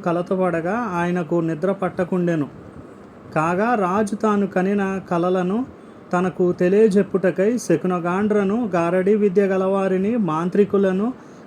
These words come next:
కల్దీలను పిలువనంపుడని ఆజ్ఞ ఇయ్యగా వారు వచ్చి రాజు సముఖమున నిలిచిరి. రాజు వారితో, నేనొక కలగంటిని, ఆ కలభావము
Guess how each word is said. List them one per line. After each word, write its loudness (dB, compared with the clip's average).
కల్దీలను 4
పిలువనంపుడని 4
ఆజ్ఞ 0
ఇయ్యగా 2
వారు 6
వచ్చి 2
రాజు 2
సముఖమున 0
నిలిచిరి. 4
రాజు 2
వారితో, 2
నేనొక 0
కలగంటిని, 2
ఆ 0
కలభావము 0